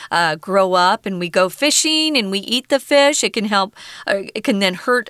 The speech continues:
humans that eventually eat that fish. So you have to be very careful in what kind of things you're putting into our water, um, because some of these water treatment facilities, again, are not equipped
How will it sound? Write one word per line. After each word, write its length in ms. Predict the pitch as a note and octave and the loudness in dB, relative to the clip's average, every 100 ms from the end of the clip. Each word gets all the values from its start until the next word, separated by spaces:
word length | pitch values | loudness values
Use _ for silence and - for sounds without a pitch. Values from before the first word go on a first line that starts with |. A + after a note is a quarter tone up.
| - | -12
humans 680 | - B3+ E4 B3+ F#3+ A3 | -8 -4 -2 0 -2 -2
that 260 | - F3+ - | 0 0 0
eventually 560 | G3+ F#3 G3+ - F#3+ E3+ | -6 -4 -4 -2 -2 -4
eat 300 | - A3 - | -4 -6 -2
that 260 | D#3+ C#3+ | -2 -2
fish. 340 | - E3 - - - - - - | -4 -4 -4 -8 -14 -20 -20 -6
So 100 | - | 0
you 140 | F4+ E4 | 2 2
have 160 | D4 | 0
to 100 | C#4+ | 0
be 160 | C4 B3 | -4 -2
very 340 | G3 F#3+ F#3 | 0 2 0
careful 680 | F3+ - G3 F#3 F3+ E3+ E3+ - - - | -2 -2 -2 -2 -4 -4 -6 -14 -20 -6
in 220 | G3+ F#3+ | -2 0
what 220 | G#3+ A3 | 0 -2
kind 400 | - - A3 G#3 | -4 -2 -2 0
of 100 | F3+ | -4
things 480 | - - A#3+ A3 G3+ | -6 -4 -2 0 -2
you're 80 | F3+ | -4
putting 460 | - D#4 D#4 A#3 | -4 -4 -2 -2
into 500 | F3+ F3+ - G3+ G3+ - - - | -4 -4 -2 0 -2 -4 -18 -4
our 200 | F#3 F3+ | 0 0
water, 680 | D#3 E3 G3+ B3 - - - - - - | 0 2 2 2 -2 -6 -12 -20 -14 -4
um, 220 | F3+ F#3 | -4 -2
because 260 | F#3 A3+ G3+ | -4 -2 -2
some 160 | A3+ | -2
of 80 | G#3+ | -2
these 180 | G#3 F#3+ | -2 0
water 300 | G3 G#3 G#3 | 2 2 0
treatment 500 | - G4+ F4+ D#4+ D4 | -4 -4 -2 -4 -4
facilities, 680 | D4+ C#4+ C#4+ C#4 C#4 C4 A#3 | -2 2 2 2 0 -2 -6
again, 320 | G3+ A#3 A#3+ | -2 -2 0
are 80 | F#3 | 0
not 180 | F3 | 0
equipped 560 | F3 - - D#4 D4+ - | 0 -4 -2 0 0 -8